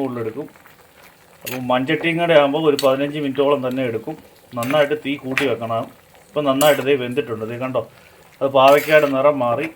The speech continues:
അതുപോലെ തന്നെ പച്ചമുളകിൻ്റെ നിറവും മാറി, മാങ്ങയുടെ നിറവും മാറിയിട്ടുണ്ട്. അപ്പോൾ അതിൻ്റെ അർത്ഥം നന്നായിട്ട് വെന്തെന്നുള്ളതാണ്. ഇത് വേകുന്ന താമസമേ ഉള്ളൂ.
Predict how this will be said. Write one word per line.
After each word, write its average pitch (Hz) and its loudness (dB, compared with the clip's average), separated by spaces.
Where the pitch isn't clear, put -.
അതുപോലെ 131 -2
തന്നെ 135 -6
പച്ചമുളകിൻ്റെ 135 -2
നിറവും 123 -6
മാറി, 113 -4
മാങ്ങയുടെ 135 2
നിറവും 127 -2
മാറിയിട്ടുണ്ട്. 110 -4
അപ്പോൾ 123 -4
അതിൻ്റെ 123 0
അർത്ഥം 151 -4
നന്നായിട്ട് 131 -2
വെന്തെന്നുള്ളതാണ്. 120 -2
ഇത് 139 -2
വേകുന്ന 160 2
താമസമേ 143 2
ഉള്ളൂ. 147 -2